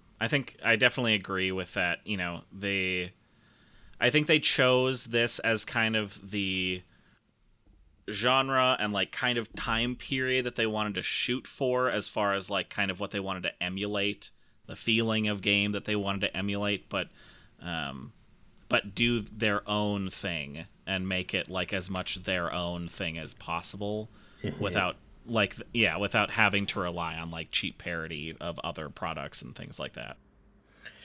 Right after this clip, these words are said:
Speaker 2: Yeah, and I think that comes through in, like, the tone of the humor also, where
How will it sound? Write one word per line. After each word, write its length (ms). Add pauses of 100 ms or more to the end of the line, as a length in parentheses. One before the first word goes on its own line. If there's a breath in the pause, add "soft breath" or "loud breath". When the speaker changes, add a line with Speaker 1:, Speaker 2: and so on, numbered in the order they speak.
(180 loud breath)
Speaker 2:
Yeah, 440
and 120
I 80
think 200
that 260
comes 240
through 220
in, 120
like, 400
the 720 (1500)
tone 280
of 140
the 80
humor 800
also, 520 (840)
where 540